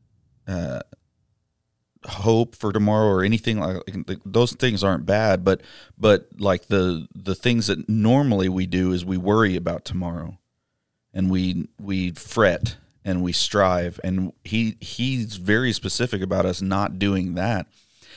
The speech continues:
And it reminds me of God in,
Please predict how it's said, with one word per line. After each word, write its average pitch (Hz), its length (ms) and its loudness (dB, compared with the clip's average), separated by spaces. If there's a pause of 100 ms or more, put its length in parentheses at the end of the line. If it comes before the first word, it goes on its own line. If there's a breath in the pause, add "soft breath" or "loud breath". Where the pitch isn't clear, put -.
(120 loud breath)
And 104 120 2
it 98 40 2
reminds 101 500 4
me 113 500 2 (320 loud breath)
of 95 480 2 (280)
God 95 400 4
in, 92 560 -2